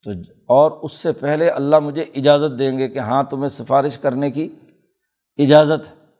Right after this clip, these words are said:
تاکہ مستقل بذات نبی کی حیثیت کہ وہ خود ایسا سفارشی ہے کہ ذات باری تعالیٰ کے مقابلے میں کوئی حیثیت ہے، وہ نہیں،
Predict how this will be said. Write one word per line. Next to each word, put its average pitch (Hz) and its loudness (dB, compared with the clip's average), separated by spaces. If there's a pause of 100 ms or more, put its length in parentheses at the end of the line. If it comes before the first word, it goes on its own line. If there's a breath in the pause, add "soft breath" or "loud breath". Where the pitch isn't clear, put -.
(380)
تاکہ 170 2
مستقل 185 0
بذات 151 2
نبی 147 -4
کی 190 -2
حیثیت 143 -2 (640)
کہ 139 -2
وہ 151 4
خود 196 0
ایسا 175 2
سفارشی 160 -4
ہے 180 2 (360 loud breath)
کہ 156 -4
ذات 143 2
باری 202 6
تعالیٰ 190 2
کے 175 -6
مقابلے 160 -2
میں 160 -6
کوئی 143 -2
حیثیت 127 -6
ہے، - -20 (460)
وہ 135 0
نہیں، 147 -2